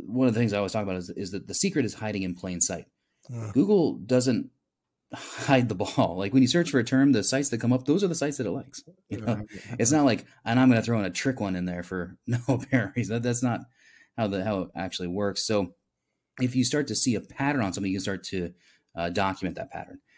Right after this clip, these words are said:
Speaker 1: You can say, like, "Okay, fifteen of the top twenty sites are all doing this type of thing." So while you might not be able to do it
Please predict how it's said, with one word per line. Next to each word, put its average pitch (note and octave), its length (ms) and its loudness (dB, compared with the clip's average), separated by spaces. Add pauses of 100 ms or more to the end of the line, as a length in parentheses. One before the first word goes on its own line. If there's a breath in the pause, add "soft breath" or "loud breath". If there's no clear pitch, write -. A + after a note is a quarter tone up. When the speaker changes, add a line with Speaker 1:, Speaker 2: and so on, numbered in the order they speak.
(100)
Speaker 1:
You F2 80 0
can F2 60 0
say, F#2+ 80 2
like, F2 160 -2
"Okay, F2+ 420 -2 (460)
fifteen B2 580 2
of F2+ 100 -2
the F2+ 80 -6
top G2+ 240 -6
twenty F#2+ 200 -4
sites F#2 280 -6
are F#2 80 -4
all F#2 160 -2
doing F2+ 300 -4
this E2+ 140 -6
type F2 160 -6
of E2+ 80 -12
thing." F2+ 180 -6
So F#2 160 -4
while A2 240 -2
you G#2+ 80 -2
might A#2+ 180 2
not A2 160 -2
be G#2+ 100 -4
able G2 140 -4
to F#2+ 60 -6
do G2 160 -4
it F2+ 140 -6